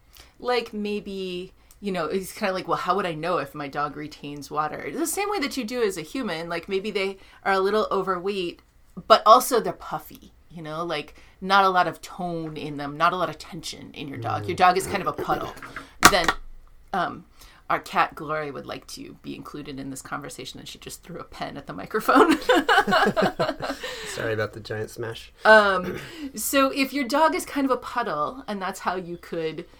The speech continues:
Speaker 1: you could define your dog, then maybe nettle would be a more appropriate,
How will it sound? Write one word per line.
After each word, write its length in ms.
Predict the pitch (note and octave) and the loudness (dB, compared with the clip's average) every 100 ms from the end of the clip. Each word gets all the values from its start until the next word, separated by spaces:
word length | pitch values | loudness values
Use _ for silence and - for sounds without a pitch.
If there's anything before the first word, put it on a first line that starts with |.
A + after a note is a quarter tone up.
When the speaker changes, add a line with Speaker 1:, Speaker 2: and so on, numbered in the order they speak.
| - - | -20 -16
Speaker 1:
you 180 | F#3 F3+ | -10 -8
could 240 | - F3 | -6 -8
define 880 | - E3 - E3 D#3+ D#3 D3+ D3 - | -6 -6 0 0 0 -4 -8 -12 -16
your 240 | D#3 F3+ F#3 | -6 -2 0
dog, 340 | E3 D3 C#3+ | 2 0 -2
then 180 | F#3+ F#3 | -6 -4
maybe 240 | F3+ F3 F3 | -4 -4 -4
nettle 340 | D3+ D3+ D3 | -4 -2 -2
would 160 | C#3+ C3 | -4 -6
be 180 | C3 | -8
a 60 | B2+ | -8
more 260 | C#3 C#3 - | -8 -6 -8
appropriate, 840 | - - - - - - - | -10 -12 -12 -12 -10 -10 -10